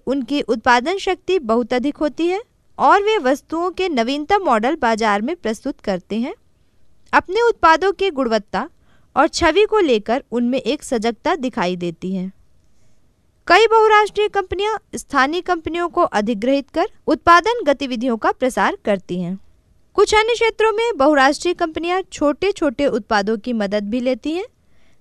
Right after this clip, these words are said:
जैसे कपड़े, जूते, खेल सामग्री तथा खिलौने आदि के उत्पादन का काम छोटे उत्पादकों को दे दिया जाता है तथा निर्मित वस्तुएं उनसे खरीदकर अपने ब्रांड से बाजार में बेच दिया जाता है।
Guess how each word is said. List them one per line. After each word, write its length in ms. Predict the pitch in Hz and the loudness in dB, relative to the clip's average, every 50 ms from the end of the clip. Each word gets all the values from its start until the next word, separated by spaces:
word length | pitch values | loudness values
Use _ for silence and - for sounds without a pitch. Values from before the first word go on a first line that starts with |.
| - 220 | -10 -2
जैसे 300 | 233 311 339 - 381 370 | 0 0 0 0 -2 -4
कपड़े, 500 | - - 302 294 - - 330 359 403 - _ _ - | 2 0 0 0 0 -2 -2 -2 -2 -6 _ _ -12
जूते, 520 | 220 208 233 277 277 214 - 247 262 339 415 - _ _ - | -8 -4 -2 -2 -2 0 0 -2 -2 -2 -4 -12 _ _ -12
खेल 200 | - 254 220 220 | -6 -4 -4 -4
सामग्री 560 | 220 - 262 254 254 247 247 240 254 294 403 480 - _ _ _ - | -2 -2 -2 0 2 0 0 -2 -4 -8 -8 -8 -12 _ _ _ -10
तथा 160 | 233 214 262 | -8 -6 -6
खिलौने 500 | 262 - - 254 233 220 226 240 294 359 - _ - | -6 -4 -4 -2 0 0 0 0 -2 -6 -6 _ 0
आदि 280 | 208 240 277 285 415 415 | 2 2 4 4 2 -2
के 160 | - 403 381 | 0 0 -2
उत्पादन 520 | 349 302 254 - 226 208 202 202 233 247 | 0 -2 -2 0 2 2 2 2 -2 -4
का 180 | 226 - 247 254 | -4 -4 -4 -4
काम 320 | - - 214 185 208 294 381 - - - _ _ _ _ _ _ - | -2 -2 0 0 0 -2 -6 -14 -20 -20 _ _ _ _ _ _ -2
छोटे 420 | - 359 339 330 - 480 494 466 | 0 0 2 4 4 4 4 4
उत्पादकों 520 | 415 - - 254 240 240 254 202 - 226 226 | 2 2 4 2 4 4 2 0 -2 -2 -2
को 200 | - - 330 370 | -2 -2 -4 -4
दे 220 | 302 226 254 247 | -2 0 0 0
दिया 240 | 202 214 208 185 180 | 0 0 0 0 0
जाता 320 | 185 180 170 170 - 180 | 0 -2 -4 -4 -4 -6
है 220 | 185 185 180 196 202 _ _ _ - - _ _ _ _ - | -6 -4 -4 -6 -10 _ _ _ -20 -20 _ _ _ _ 0
तथा 200 | 311 311 403 392 | 0 2 4 2
निर्मित 420 | 359 320 311 320 330 349 440 440 427 | 2 2 0 0 0 0 0 0 2
वस्तुएं 440 | 427 427 392 - - 392 403 427 392 | 0 0 0 0 -2 -2 -2 -2 -2
उनसे 360 | - 233 254 247 - 302 311 | -2 -4 -6 -4 -2 -4 -4
खरीदकर 580 | - - 269 233 269 320 - - - 392 415 - - | -2 -2 -2 -2 -2 -2 -4 -2 -2 -2 -2 -2 -4
अपने 300 | - 208 - 240 240 247 | -8 -6 -6 -4 -4 -4
ब्रांड 380 | 202 190 226 233 254 311 359 359 | -2 0 2 2 2 2 0 -6
से 200 | - - 403 415 | -6 -4 -4 -4
बाजार 480 | 302 233 214 214 196 202 190 175 180 | 0 0 0 0 2 0 0 0 0
में 180 | 214 294 415 440 - 269 | -2 -4 -6 -10 -10 -10
बेच 260 | 220 214 233 220 196 | -4 -2 -2 -2 -2
दिया 220 | 175 180 185 180 | -4 -4 -4 -4
जाता 340 | 175 170 170 160 165 - 185 | -4 -4 -6 -8 -8 -8 -8
है। 200 | 190 190 190 196 | -6 -6 -8 -10